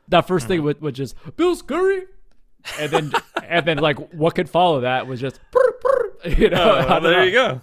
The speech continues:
Speaker 2: No, you just went by instinct, and yeah, there you go. That's what comes out. It's great,
Speaker 1: That's
Speaker 2: man.
Speaker 1: right. I,
Speaker 2: I mean,
Speaker 1: I tapped in.
Speaker 2: you
Speaker 1: Yeah.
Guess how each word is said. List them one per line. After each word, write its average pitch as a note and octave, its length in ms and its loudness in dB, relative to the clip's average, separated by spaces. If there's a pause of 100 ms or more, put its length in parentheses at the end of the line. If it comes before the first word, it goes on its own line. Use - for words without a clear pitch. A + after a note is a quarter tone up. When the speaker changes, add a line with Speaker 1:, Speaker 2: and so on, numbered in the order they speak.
(160)
Speaker 2:
No, E3+ 300 -4
you C#3 220 -6
just C3+ 200 -12
went D3+ 300 -8
by D#3+ 160 -2
instinct, D#3+ 640 -12
and A#2 260 -10
yeah, B2+ 240 -10
there A2+ 180 -12
you B2 120 -10
go. B2 240 -6
That's A#2+ 260 -8
what B2+ 160 -10
comes B2 240 -8
out. G#2+ 220 -4
It's A2 160 -20
great, C3 220 -6
Speaker 1:
That's A#2+ 120 -4
Speaker 2:
man. B2 140 0
Speaker 1:
right. B2 120 -2
I, C3+ 80 -2
Speaker 2:
I D3+ 40 -2
mean, D#3+ 100 -6
Speaker 1:
I B2+ 60 -2
tapped B2+ 340 -2
in. G#2+ 220 -8
Speaker 2:
you F3 200 -4
Speaker 1:
Yeah. G2+ 160 -16